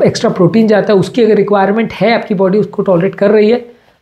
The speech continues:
तो आप दूध को as a source of calcium पसंद कर सकते हैं। लेकिन हर व्यक्ति की वो requirement हो ऐसा ज़रूरी नहीं है, तो इसलिए ये सब चीज़ों को भी विशेष ध्यान देने की ज़रूरत है। सिर्फ बोल देना कि आपकी हड्डियाँ कमज़ोर है, आप दूध ज़्यादा लो,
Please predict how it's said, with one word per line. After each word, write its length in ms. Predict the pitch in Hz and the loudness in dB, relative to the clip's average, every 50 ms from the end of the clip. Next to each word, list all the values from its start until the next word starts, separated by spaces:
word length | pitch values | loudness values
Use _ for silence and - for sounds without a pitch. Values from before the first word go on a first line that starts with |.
| _ - | _ -4
तो 80 | 240 233 | -2 0
आप 180 | 254 247 - 190 | 0 0 -2 -2
दूध 180 | 208 214 208 214 | -2 -2 -2 -2
को 160 | - 226 208 | 0 0 2
as 140 | 185 175 214 | 2 2 0
a 40 | 196 | -2
source 280 | - 202 190 - - | 0 -2 -2 -2 -4
of 140 | 208 196 - | -6 -6 -4
calcium 340 | 190 165 160 - - 208 170 | -4 -4 -4 -4 -6 -8 -6
पसंद 340 | - 165 - 185 180 170 - | -6 -6 -6 -6 -6 -6 -2
कर 180 | - 233 254 | -2 0 0
सकते 360 | 233 240 208 - - - 196 | 0 0 -2 -4 -2 -2 -2
हैं। 200 | 180 208 - - - - _ _ _ _ _ - | -2 -2 -4 -8 -16 -20 _ _ _ _ _ -4
लेकिन 280 | 240 254 262 294 285 202 | -2 0 0 0 -2 -2
हर 200 | - 190 202 202 | -2 0 0 2
व्यक्ति 320 | 214 233 226 233 - 247 233 | 2 0 0 -2 -2 -4 -2
की 200 | 226 202 233 240 | -2 0 0 2
वो 120 | 226 220 | 2 2
requirement 560 | 208 202 208 - 196 190 190 196 208 208 165 | 2 0 -2 -2 -4 -4 -4 -4 -4 -4 -2
हो 80 | 190 202 | 0 0
ऐसा 220 | 185 - - 185 | 0 0 -2 -2
ज़रूरी 360 | 165 160 175 175 175 220 220 202 | 0 0 2 2 2 2 2 2
नहीं 280 | 175 165 151 180 208 185 | 4 4 4 4 4 4
है, 120 | 196 214 | 2 0
तो 520 | 202 - - - - - - _ - - | -2 -6 -14 -20 -20 -20 -20 _ -6 -4
इसलिए 240 | 202 196 - 233 208 | -4 -2 0 -2 0
ये 160 | 180 214 233 | 2 2 0
सब 160 | 226 247 233 - | 0 -2 -4 -2
चीज़ों 280 | - 214 185 214 214 | 0 0 2 2 2
को 120 | - 208 190 | 2 2 2
भी 140 | 175 247 | 2 2
विशेष 300 | 254 240 - - 226 214 | 2 0 0 0 0 0
ध्यान 240 | 170 175 175 185 185 | 2 2 0 2 0
देने 160 | 190 196 196 | 0 0 -2
की 100 | 190 196 | -2 -2
ज़रूरत 360 | 175 175 175 175 180 175 175 220 | 0 0 2 2 0 0 0 0
है। 140 | 240 240 - - - _ _ - | -2 -4 -6 -20 -20 _ _ -8
सिर्फ 220 | - 320 285 226 | -2 0 2 2
बोल 240 | 180 190 214 226 233 | 4 4 2 2 2
देना 220 | 240 240 233 247 240 | 2 0 0 -2 -2
कि 240 | 240 247 254 254 - | -2 -4 -4 -2 -2
आपकी 340 | - 240 196 - - - 214 | -2 -4 -4 -4 -4 -2 -2
हड्डियाँ 300 | 185 180 170 214 220 214 | 0 0 0 0 0 0
कमज़ोर 380 | 214 208 185 190 208 208 208 214 | 0 0 0 2 2 2 2 2
है, 80 | 196 | 2
आप 60 | 165 160 | 0 0
दूध 240 | 180 220 262 220 185 | 0 2 2 2 2
ज़्यादा 320 | 220 214 196 196 208 - | 2 0 2 2 0 0
लो, 160 | 196 220 254 | 0 0 -2